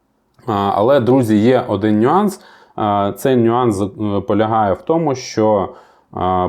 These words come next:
порядком ведення військового обліку пунктом п'ятдесят першим передбачено, що жінки, які мають фармацевтичну або медичну освіту,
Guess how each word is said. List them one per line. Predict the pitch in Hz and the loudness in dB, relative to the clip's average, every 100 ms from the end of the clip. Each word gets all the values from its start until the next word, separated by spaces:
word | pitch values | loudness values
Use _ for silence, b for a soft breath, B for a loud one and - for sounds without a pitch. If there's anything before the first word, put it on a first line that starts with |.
| - | 0
порядком | 120 131 123 - 98 92 - | 0 0 -2 -4 -2 -2 -4
ведення | 92 117 107 98 92 | -2 0 0 0 0
військового | 90 95 - 104 95 - | -2 -4 -2 0 0 0
обліку | 165 170 156 151 127 | -2 0 -2 -2 -2
пунктом | 123 107 104 87 - | -2 -2 -4 -8 -8
п'ятдесят | 92 92 - 82 - | -8 -6 -4 -4 0
першим | 147 175 160 131 - - | 0 0 -2 -8 -10 -6
передбачено, | 110 107 87 113 160 - 143 131 | -2 0 0 -2 -2 -4 -6 -4
що | - - 110 90 - - _ _ | -6 -2 -2 -2 -6 -18 _ _
жінки, | 95 117 147 - 127 131 B B B - | -4 0 0 0 0 0 B B B -8
які | 95 - 139 113 101 | -6 -2 0 2 0
мають | 107 101 90 | 0 0 -2
фармацевтичну | - 98 98 - 101 120 101 - 87 | -2 -4 -2 -4 -2 -2 -2 -4 -6
або | 98 98 110 90 | -4 -2 -2 -2
медичну | 98 104 110 110 - 87 - | -4 -2 0 -2 -4 -8 -8
освіту, | 82 - 131 175 175 165 | -14 -4 0 2 0 -4